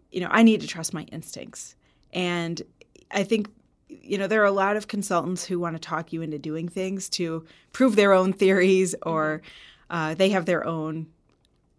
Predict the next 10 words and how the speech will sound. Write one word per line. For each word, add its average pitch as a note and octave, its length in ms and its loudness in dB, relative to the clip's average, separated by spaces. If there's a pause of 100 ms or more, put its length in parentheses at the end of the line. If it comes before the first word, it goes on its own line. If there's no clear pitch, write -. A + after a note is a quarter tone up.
(200)
uh, - 340 -8 (100)
agenda. D#3+ 580 -4 (240)
And F3 560 -4 (1120)
so, F#3 680 4 (440)
you F#3 120 -6
know, F3 80 -4
you F#3 120 -2
just G3+ 180 -8
have G3 180 -6
to D#3+ 340 -6